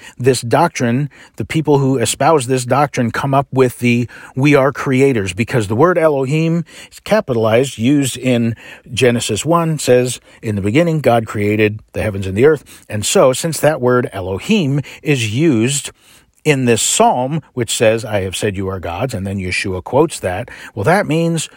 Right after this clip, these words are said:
we are creators. We are creators. Man, let's go create something. I don't know. What do you wanna create? I don't know. A lot of stuff's been created out there. What, what would you create? I don't know, man. Let's create something cool, though.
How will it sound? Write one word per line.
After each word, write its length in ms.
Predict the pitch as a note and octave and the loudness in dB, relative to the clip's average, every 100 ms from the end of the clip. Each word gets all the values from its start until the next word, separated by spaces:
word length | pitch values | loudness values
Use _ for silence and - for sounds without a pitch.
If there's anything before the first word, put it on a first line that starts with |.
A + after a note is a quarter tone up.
| - - - | -20 -20 -8
we 240 | G#2+ E3 E3 | -2 0 0
are 400 | B2 B2 B2 B2+ _ _ _ _ _ _ - - | -2 0 0 -4 _ _ _ _ _ _ -20 -12
creators. 680 | - B2+ F3+ C4+ B3+ - - _ _ _ _ _ _ | -2 2 4 2 -4 -8 -10 _ _ _ _ _ _
We 260 | G#2 A2 G3 | -2 2 4
are 180 | F#3 F#3 | 4 0
creators. 880 | - D3+ D#3+ G3 B3+ G3 G2+ - - _ _ _ _ _ _ - | -2 0 4 4 2 0 -2 -4 -8 _ _ _ _ _ _ -2
Man, 300 | B2+ A2+ C3+ | 2 2 2
let's 180 | - | 0
go 180 | - A#2 | 0 -2
create 600 | A2+ - A2 A2 F#3 D#4 | 0 -2 2 2 2 2
something. 520 | - - G#2+ - F2 D#2 | -2 -4 -6 -8 -8 -2
I 60 | |
don't 160 | C3+ C4+ | 2 4
know. 140 | B3+ | 4
What 140 | D3+ D3 | 2 0
do 40 | |
you 80 | D#3+ | -2
wanna 160 | C3+ | -2
create? 380 | D3+ - E3+ B3 | -2 0 2 4
I 40 | B2+ | 4
don't 120 | D#3+ | 2
know. 140 | G3+ | 2
A 40 | B2 | 2
lot 160 | B2 | 0
of 80 | C#3 | 0
stuff's 280 | - D#3 D#3+ | 0 0 2
been 200 | E3+ G3+ | 0 0
created 520 | - G#3+ A#3+ C4+ F3 | -2 2 2 2 0
out 200 | C#3+ C#3 | 0 0
there. 220 | D3+ E3 | 2 2
What, 380 | - E3 - - | 2 -4 -4 -12
what 160 | - G3+ | 0 0
would 160 | A#3 D#3+ | 0 -2
you 220 | B3+ D4+ | -2 -2
create? 420 | - C#3 A2 G#2 | -4 -6 -6 -4
I 140 | B2 | -2
don't 160 | A#3+ B3 | 0 0
know, 160 | D3 D3 | -2 -2
man. 280 | D#3 G3 | -2 -2
Let's 140 | A#3+ A#3+ | -4 -6
create 320 | - E3+ A3 | -6 -6 -4
something 260 | F3+ C#3 G#2+ | -4 -6 -12
cool, 360 | - A3 B3+ | -6 -2 -2
though. 380 | A#2+ F#2+ A2+ G3+ | -2 -6 -6 -6